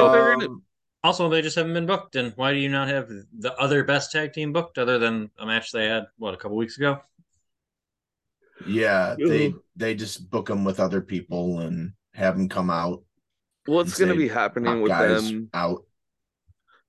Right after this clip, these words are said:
Speaker 1: It's gonna be the Ring of Honor, December tenth.
Speaker 3: I mean, they
Speaker 1: The
Speaker 3: are the Ring of Honor champs, so.
Speaker 1: Yeah, it's gonna be the Ass Boys versus F T R.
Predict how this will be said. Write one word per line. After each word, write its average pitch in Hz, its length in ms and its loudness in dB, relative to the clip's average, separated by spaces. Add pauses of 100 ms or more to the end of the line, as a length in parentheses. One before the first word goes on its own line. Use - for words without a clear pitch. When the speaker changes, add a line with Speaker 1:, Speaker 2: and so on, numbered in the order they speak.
(100)
Speaker 1:
It's 113 220 -6
gonna 202 180 4
be 170 160 4
the 120 160 2
Ring 107 220 2
of 104 100 -2
Honor, 101 500 -4 (240)
December 120 400 0
tenth. 107 460 -2 (1800)
Speaker 3:
I 104 60 -6
mean, 107 180 6
they 104 100 8 (100)
Speaker 1:
The 101 60 2
Speaker 3:
are 127 80 -2
the 117 100 -2
Ring 113 180 -2
of 107 80 0
Honor 117 200 0
champs, 104 540 -4
so. 90 360 -6 (140)
Speaker 1:
Yeah, 110 340 4
it's - 140 -6
gonna 131 180 -4
be 131 100 -4
the 110 120 0
Ass 104 300 -6
Boys 104 380 2
versus 101 460 -8
F 101 160 0
T 95 200 -10
R. 90 380 -14